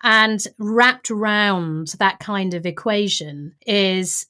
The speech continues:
the very heart of the word to curate, which means to care for. So there must be some element of intention and meaning and caring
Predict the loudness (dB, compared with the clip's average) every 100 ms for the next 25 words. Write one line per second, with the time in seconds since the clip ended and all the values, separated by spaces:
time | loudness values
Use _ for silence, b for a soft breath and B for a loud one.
0 | -8 0 0 0 2 4 4 2 0 0
1 | -4 -8 -6 -2 0 2 2 0 -6 -10
2 | -10 -10 -6 -2 2 2 0 -6 -8 -6
3 | -4 -4 -4 -6 -12 -6 -2 0 -2 -4
4 | -8 -8 -10 -16 _ -8 0 4 6 6
5 | 4 4 2 2 0 -4 -10 _ -6 -2
6 | 4 4 2 -2 0 0 0 2 4 4
7 | 2 0 0 -2 -2 -6 -8 -2 0 0
8 | -2 0 0 0 2 2 2 -2 0 0
9 | 0 2 2 2 2 0 -4 -8 -4 2
10 | 4 4 2 -2 -4 -6